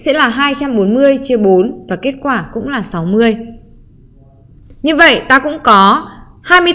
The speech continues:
tư nghìn chia cho bốn trăm sẽ bằng hai trăm bốn mươi chia bốn. Và qua hai ví dụ này thì ta có thể rút ra kết luận. Khi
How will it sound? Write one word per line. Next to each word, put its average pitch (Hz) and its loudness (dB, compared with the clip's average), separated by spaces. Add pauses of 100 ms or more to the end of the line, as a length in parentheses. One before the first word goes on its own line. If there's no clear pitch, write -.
tư 339 0
nghìn 269 2
chia 269 -2
cho 269 -2
bốn 196 0
trăm 285 -2 (240)
sẽ 262 2
bằng 262 0
hai 302 -2
trăm 294 -6
bốn 214 2
mươi 285 2
chia 254 -2
bốn. 208 0 (520)
Và 285 0
qua 320 4
hai 311 2
ví 247 0
dụ 277 0
này 247 2
thì 214 -2
ta 226 -2
có 220 -6
thể 196 0
rút 269 -4
ra 262 -2
kết 302 -4
luận. 320 4 (420)
Khi 381 2